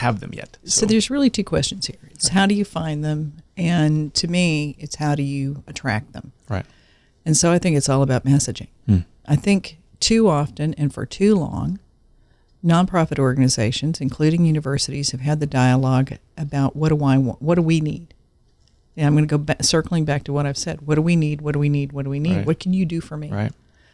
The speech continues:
Speaker 2: I think we need to start saying, "What can we do for you?" Come and join the
Speaker 1: Mm.
Speaker 2: alumni board.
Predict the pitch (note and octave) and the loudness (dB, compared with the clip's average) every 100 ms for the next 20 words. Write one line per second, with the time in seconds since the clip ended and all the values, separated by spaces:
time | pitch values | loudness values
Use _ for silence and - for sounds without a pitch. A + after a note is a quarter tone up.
0 | _ _ _ _ E3 A3+ A#3 A3 G3 F#3+ | _ _ _ _ -2 0 4 4 4 2
1 | - E3 - D3+ D3+ D3 D3+ D#3 D#3 D3 | -2 -2 0 0 2 2 0 -2 -4 -4
2 | C#3+ C#3+ C3 B2 - _ _ _ _ _ | -6 -8 -10 -12 -16 _ _ _ _ _
3 | _ _ _ _ _ _ _ _ _ _ | _ _ _ _ _ _ _ _ _ _
4 | - _ - G3+ G#3 G3 F3 E3 - C#3+ | -20 _ 0 6 6 6 4 2 4 4
5 | C#3 C#3+ C#3 C3 C3+ F#2+ | 4 4 4 2 0 -8